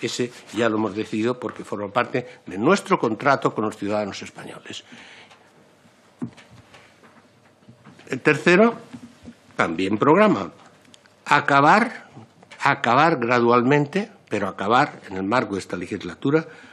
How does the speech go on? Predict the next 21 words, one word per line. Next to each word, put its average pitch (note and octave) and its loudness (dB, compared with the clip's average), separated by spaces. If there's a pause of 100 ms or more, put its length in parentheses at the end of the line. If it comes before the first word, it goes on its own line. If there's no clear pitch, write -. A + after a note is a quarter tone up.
(140)
con A#2+ 4
la A2 0
precariedad B2 2
actual B2+ 0
del G#2+ -2
profesorado G#2+ -4 (200)
universitario A#2 0 (340)
y G#2+ -2
de A2+ 2
investigadores, G2+ -4 (400)
mejorando B2 0
sus A2 -6
condiciones G#2 -4
de F#2 -8
trabajo A2 0
y - -8
salario C#3+ 2 (280)
y, D#3 -4
sobre G#3+ 6
todo, D#3+ 6
estabilizando C3 0